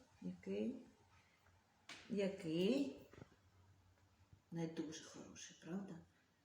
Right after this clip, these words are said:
Поганий вогонь у нас. Ні, теж хороший, тому що це вогонь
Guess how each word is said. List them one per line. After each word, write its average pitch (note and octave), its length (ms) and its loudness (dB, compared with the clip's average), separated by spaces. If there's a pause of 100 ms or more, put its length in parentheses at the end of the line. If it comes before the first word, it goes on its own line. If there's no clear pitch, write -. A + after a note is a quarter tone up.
Поганий E3+ 720 -2
вогонь E3 480 -10
у E3 60 -12
нас. - 240 -14 (560)
Ні, G#3+ 580 10 (460)
теж D4 300 0
хороший, A3 760 2 (340)
тому A3 340 8
що F#3+ 240 2
це F#3 420 0 (380)
вогонь E3+ 560 2